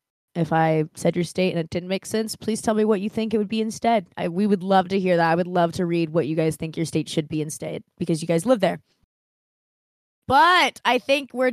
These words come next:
we're basically done with us, with this, uh, segment of, uh, fetishes. Like I said, this is a two-part episode,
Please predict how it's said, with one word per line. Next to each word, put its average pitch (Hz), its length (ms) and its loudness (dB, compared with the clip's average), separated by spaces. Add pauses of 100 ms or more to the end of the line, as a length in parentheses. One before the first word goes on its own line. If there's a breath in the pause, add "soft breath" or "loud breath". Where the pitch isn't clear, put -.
we're 247 240 0
basically 220 580 -2
done 190 200 -2
with 196 180 -4
us, 175 280 -4
with 180 200 -6
this, - 320 -8
uh, 165 380 -4
segment 175 580 -4 (100)
of, 160 400 -6 (180)
uh, 160 120 -8
fetishes. 170 480 -4
Like 185 140 -2
I 180 40 -2
said, 180 180 -8
this 175 120 -6
is 185 140 -2
a 180 60 -2
two-part 208 440 0
episode, 208 560 2